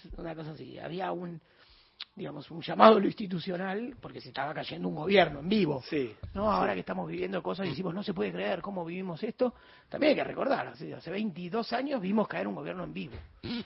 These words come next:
Speaker 1: Caer o elevarse, ¿no? Porque fue un helicóptero que
Speaker 2: Ujú.
Speaker 1: se elevó, pero, digamos, ocurrió un, una catástrofe social y política, ¿no?
Speaker 2: Sí, sí.
Speaker 1: Bueno, Lobito, querido, Sergio Wolf, y, y yo, yo no sé qué me, qué me han hecho tus ojos.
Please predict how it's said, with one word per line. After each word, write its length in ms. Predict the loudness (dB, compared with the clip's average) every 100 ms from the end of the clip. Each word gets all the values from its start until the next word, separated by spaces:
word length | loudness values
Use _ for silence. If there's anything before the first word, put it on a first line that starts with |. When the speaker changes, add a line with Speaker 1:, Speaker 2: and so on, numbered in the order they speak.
| -10 _
Speaker 1:
Caer 280 | 8 12 12
o 100 | 12
elevarse, 520 | 12 12 10 2 -8
¿no? 100 | -6
Porque 180 | -4 -2
fue 80 | 0
un 60 |
helicóptero 580 | 2 2 2 0 0 -2
que 60 | 0
Speaker 2:
Ujú. 80 | -2
Speaker 1:
se 40 |
elevó, 320 | -2 -2 -4 -6 -16 -20 -20 -20 _
pero, 160 | 2 4
digamos, 320 | 6 4 0
ocurrió 420 | -2 0 6 8
un, 460 | 8 4 -4 -10 -14 -14
una 120 | -12
catástrofe 580 | -8 -4 -4 -2 -4 -4
social 520 | -6 -8 -2 2 0 -2
y 60 | -10
política, 520 | -6 -4 -6 -8 -12 -12
¿no? 120 | -14 _ -14
Speaker 2:
Sí, 100 | -14
sí. 140 | -14 -20 -20 _ _ -20 2
Speaker 1:
Bueno, 420 | 12 12 12 12 8 -8 _ 6
Lobito, 520 | 10 10 8 4 2
querido, 560 | -2 -4 -4 -6 -6 -8
Sergio 420 | -8 -8 -6 -4
Wolf, 420 | 2 2 2 -4 -10 -18 0
y, 200 | 4 4 6
y 460 | 4 4 0 -2
yo, 100 | -6 -10
yo 160 | -8 -4
no 80 |
sé 120 | -4 -4
qué 140 | -6
me, 140 | -8 -12 -10
qué 100 | -8
me 80 | -6
han 60 |
hecho 220 | -8 -10 -12
tus 200 | -10 -10
ojos. 340 | -8 -10 -10